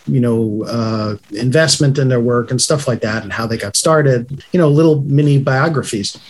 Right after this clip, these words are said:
The second season, we're gonna focus on themes. So, um, you know, themes like how to be a great editor, or what was the, uh,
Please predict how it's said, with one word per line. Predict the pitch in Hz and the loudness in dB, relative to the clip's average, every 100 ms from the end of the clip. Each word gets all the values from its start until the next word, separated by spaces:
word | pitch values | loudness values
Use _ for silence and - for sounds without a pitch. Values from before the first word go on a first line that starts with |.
| - | -2
The | 139 | 2
second | 202 220 226 156 | 4 2 2 2
season, | 170 151 151 139 139 - - | 2 2 2 0 -2 -6 0
we're | 139 | 2
gonna | 139 135 127 131 | 4 4 4 2
focus | 131 151 139 117 | 2 2 2 0
on | 127 117 | 0 0
themes. | - 156 156 127 104 98 - - - | 0 2 4 4 2 0 -2 -6 -4
So, | - 147 131 127 127 | 0 4 4 6 4
um, | 123 120 120 120 117 - _ - - | 4 2 2 2 -2 -4 _ -20 -6
you | 147 | 0
know, | 135 123 | 0 2
themes | 147 139 127 | 4 4 4
like | 123 117 | 0 0
how | - 156 | 2 2
to | |
be | 151 135 | 4 4
a | |
great | 117 123 123 | 4 2 2
editor, | 120 117 104 104 95 98 | 0 0 -2 -4 -4 -4
or | 117 117 | -2 0
what | 113 143 | 2 4
was | 156 143 - | 4 4 2
the, | 135 123 123 | 2 2 0
uh, | 117 | 0